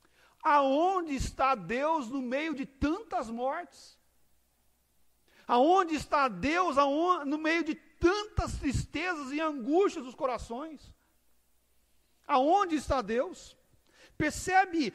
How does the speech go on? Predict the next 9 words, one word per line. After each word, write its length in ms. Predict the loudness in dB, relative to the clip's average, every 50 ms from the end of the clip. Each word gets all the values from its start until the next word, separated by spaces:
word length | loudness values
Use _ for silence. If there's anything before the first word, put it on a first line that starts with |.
| -8 -8
a, 180 | -2 2 2 2
a, 540 | 2 2 4 4 4 4 2 2 2 2 4
a 40 | 4
relevância 1000 | 4 4 4 4 4 2 0 -2 -4 0 0 0 0 0 -2 -4 -6 -6 -4
dessa 240 | -4 -4 -4 -4 -8
pergunta? 640 | -4 2 2 2 2 0 -2 0 0 0 2 0 0
Percebe 400 | 2 0 -2 -2 -2 -4 -2 -2
a 60 | -2
relevância 960 | 0 0 -2 -2 -4 -4 -4 -4 -2 -2 -4 -4 -6 -8 -4 0 0 0 0